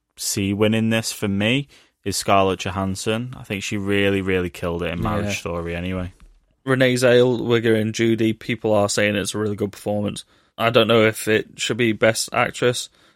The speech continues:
Speaker 1: Mm-hmm.
Speaker 2: Saoirse Ronan is always fantastic, and what I'm hearing, she's carrying that film as well. But I, l-, I haven't seen most of these films either. Scarlett Johansson was phenomenal in Marriage Story.
Speaker 1: Mm-hmm.
Speaker 2: That scene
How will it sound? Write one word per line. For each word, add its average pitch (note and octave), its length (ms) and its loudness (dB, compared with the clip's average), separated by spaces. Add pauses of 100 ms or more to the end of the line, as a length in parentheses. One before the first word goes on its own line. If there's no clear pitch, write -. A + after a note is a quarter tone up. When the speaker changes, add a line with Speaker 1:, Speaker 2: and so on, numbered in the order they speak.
(100)
Speaker 1:
Mm-hmm. G#2+ 140 2
Speaker 2:
Saoirse D3 280 6
Ronan C3 540 4
is G#2+ 480 2 (100)
always G2+ 360 2
fantastic, G2+ 580 -4
and G2+ 120 -2
what G2 120 0
I'm G2 100 -2
hearing, G2 240 -2
she's G2+ 200 -8
carrying G2 320 -4
that F#2 180 -8
film G2+ 300 -6
as G2 100 -10
well. A#2+ 340 4 (340)
But G#2 200 2
I, G#2 380 4 (500)
l-, A2 220 -6 (440)
I G#2 120 -2
haven't G2+ 160 -4
seen G2 220 -8
most F#2+ 180 -10
of - 40 -20
these G2 180 -6
films F#2+ 260 -4
either. F#2+ 220 -6
Scarlett C3+ 340 6
Johansson G#2+ 540 0 (200)
was A2+ 380 0
phenomenal G2 640 -2
in F#2+ 60 -2
Marriage F#2 320 -4
Story. G2 300 -4 (420)
Speaker 1:
Mm-hmm. G2+ 320 -6
Speaker 2:
That G#2 180 4
scene A2 480 2